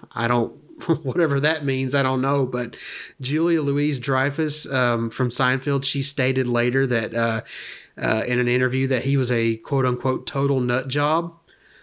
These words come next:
So, yeah, a little background on Lawrence Tierney there. I tried to find anything that might hint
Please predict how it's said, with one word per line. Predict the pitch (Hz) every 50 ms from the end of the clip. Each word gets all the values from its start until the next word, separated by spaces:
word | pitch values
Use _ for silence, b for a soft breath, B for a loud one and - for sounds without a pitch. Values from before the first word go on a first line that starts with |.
| B B B B -
So, | - - 147 131 127 123 123 123
yeah, | 120 127 151 151 147 143 139
a | 147
little | 156 165 165 156
background | 131 151 147 151 139 139 147 143 135 135
on | 131 127 127
Lawrence | 135 139 143 139 127 - -
Tierney | - - 151 147 143 139 135 123
there. | 123 120 123
I | 131 143
tried | 143 - - 220 262 285 254
to | 196
find | - - 170 170 170 165 165
anything | 160 160 156 143 147 156 151 147
that | 139 131
might | 120 131 135 139 139 117 - - -
hint | - 135 139 135 139 147 143 -